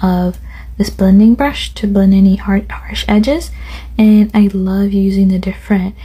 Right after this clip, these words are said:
airbrushes, which is soft airbrush for blushes, and I use the hard airbrush for small details and glows. So let me show you how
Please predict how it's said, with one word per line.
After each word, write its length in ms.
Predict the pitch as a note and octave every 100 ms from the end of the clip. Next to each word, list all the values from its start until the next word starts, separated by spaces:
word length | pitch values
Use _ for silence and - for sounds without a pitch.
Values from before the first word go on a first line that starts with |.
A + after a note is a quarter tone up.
| - -
airbrushes, 600 | G#3 G#3 A#3 - C#4 C4
which 160 | G#3 G3+
is 120 | G3+
soft 280 | - A3 -
airbrush 360 | A#3 B3+ B3 -
for 140 | A#3
blushes, 800 | A#3+ A#3 C4 - C4 B3+ B3+ - - - - -
and 540 | A3+ A3+ A3+ A3+ A3 - -
I 100 | A3
use 460 | G#3+ G#3 G#3 G3+ -
the 280 | G3 F#3 F#3 -
hard 280 | - G3+ G3
airbrush 400 | F#3+ F#3+ F3+ -
for 120 | -
small 280 | - G#3 F#3
details 600 | G3 G#3+ G#3+ C4+ C4 - -
and 200 | F#3 F#3
glows. 340 | G3+ A3 - - -
So 240 | G3+ F#3 - - -
let 80 | G#3
me 80 |
show 160 | G3 A3
you 180 | A3 A#3+
how 400 | - G#3 G3+